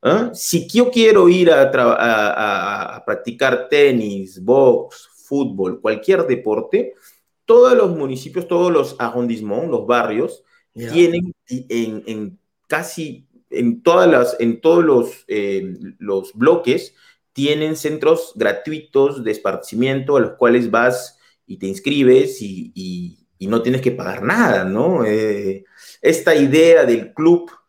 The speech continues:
Speaker 1: exclusivo eh, es una aberración, ¿no? No, acá todo es muy democrático, es muy accesible y se puede hacer todo tipo de deporte porque siempre hay una posibilidad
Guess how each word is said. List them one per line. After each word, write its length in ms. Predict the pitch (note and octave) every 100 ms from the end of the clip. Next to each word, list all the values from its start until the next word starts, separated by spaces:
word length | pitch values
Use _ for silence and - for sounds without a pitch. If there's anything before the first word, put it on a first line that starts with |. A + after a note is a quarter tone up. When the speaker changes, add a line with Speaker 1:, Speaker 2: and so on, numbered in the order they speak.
| _
Speaker 1:
exclusivo 960 | - - A2+ - - E3+ D3 C3+ - - _ _ _ _ _ -
eh, 380 | F#2+ G#2 F#2+ F#2+
es 120 | -
una 140 | D3
aberración, 720 | C3 G2 - - B3 G3+ A2
¿no? 140 | G#2+ C3
No, 800 | A#2+ C3 C3 B2+ A#2 G#2+ G#2 - _ F2+ A#2+
acá 300 | B2 F3 F#3
todo 200 | G#3 G#3+
es 60 |
muy 180 | F3+ F3+
democrático, 1080 | F3+ D#3 B2+ D3+ D#3 D#3 C#3+ - C#3 D3 B2
es 220 | A2+ B2 B2+
muy 180 | C#3
accesible 920 | D3 - G#2 - C#3 C#3 A2+ A#2 A#2+ - _ _ -
y 100 | A#2+
se 140 | B2+
puede 260 | C3 E3+ F3+
hacer 400 | F3 E3 D#3 -
todo 220 | E3+ E3
tipo 280 | E3 D#3 D#3+
de 100 | D#3
deporte 420 | D3 C#3 - D#3+
porque 360 | D3+ B2 C3
siempre 540 | B2+ - A3+ B3 B3 E3+
hay 60 |
una 200 | F3 F#3
posibilidad 720 | F3+ E3+ F3 D#3+ D#3 D3+ D3+